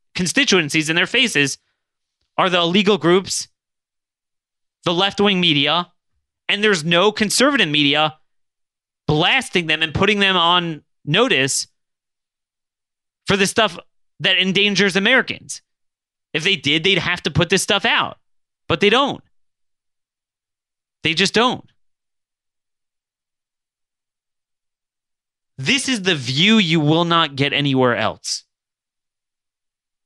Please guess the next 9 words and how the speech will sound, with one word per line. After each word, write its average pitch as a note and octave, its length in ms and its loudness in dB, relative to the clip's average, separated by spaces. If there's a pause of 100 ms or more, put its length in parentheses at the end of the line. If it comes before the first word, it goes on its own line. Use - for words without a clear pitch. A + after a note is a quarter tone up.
(340)
But D#3 160 -2
this G#3 160 0
is A3+ 120 0
the F#3+ 100 -4
stuff F#3+ 340 -2
I'm E3+ 180 0
gonna D3 140 2
relentlessly E3 600 0
investigate, D3+ 800 -2